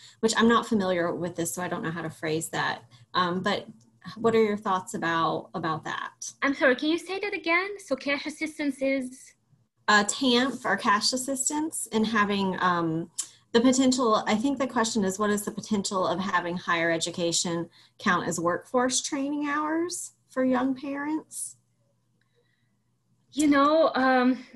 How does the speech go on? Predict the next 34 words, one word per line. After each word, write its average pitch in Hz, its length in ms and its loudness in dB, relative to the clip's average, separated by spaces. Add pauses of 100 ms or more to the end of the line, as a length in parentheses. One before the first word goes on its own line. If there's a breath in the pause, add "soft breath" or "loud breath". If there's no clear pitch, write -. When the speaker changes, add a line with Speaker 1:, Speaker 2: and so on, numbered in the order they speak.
(140)
Speaker 2:
I 277 160 4
am 370 160 0
not 359 180 0
sure. 202 400 0
I 220 160 0
would 254 140 0
have 254 200 -6
to 247 80 -4
look 233 200 -2
into 240 240 -4
that. 294 320 -2 (180)
Um, 208 600 -6 (440)
what 262 220 -2
I 277 60 2
can 359 360 -4
say 214 480 -2
is 220 180 -10
in, 220 360 -6
in 226 140 -6
sort 254 200 -4
of 247 80 0
the 220 80 -4
larger 226 800 -4 (720 soft breath)
analysis, 240 1000 -2 (120)
um, 202 560 -4
I 226 140 -6
was 247 220 0
wondering, 254 760 0
so 262 180 0
nited 262 440 -2
does 254 200 2
have 214 500 -4 (120)
a, 185 440 -6
a 190 60 -8